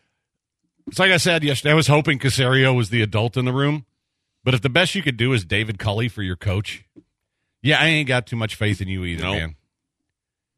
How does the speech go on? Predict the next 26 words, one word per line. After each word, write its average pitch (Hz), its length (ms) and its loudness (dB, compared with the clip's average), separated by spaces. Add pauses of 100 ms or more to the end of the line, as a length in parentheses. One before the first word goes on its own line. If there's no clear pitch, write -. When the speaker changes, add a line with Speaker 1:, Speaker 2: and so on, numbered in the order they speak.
(300)
Speaker 1:
The - 80 -12
player, 104 440 4 (480)
you 101 80 2
wanna 90 100 0
trade 107 240 0
the 78 60 -10
player. 113 460 4 (1080)
He, 117 160 -2
he's, 113 380 -6
he's 135 180 -2
got 160 220 -10
Speaker 2:
The 90 60 -12
Speaker 1:
that 92 100 -10
Speaker 2:
player 95 320 -4
has 87 340 -8
no 90 160 -8
name. 98 540 -6 (920)
Speaker 1:
He's 131 120 -6
got - 120 -2
that 117 160 0
whole 104 400 0 (480)
New 104 320 -2
England 90 540 -6 (680)
sort 98 300 -4
of, 85 240 -6
uh, 85 380 -4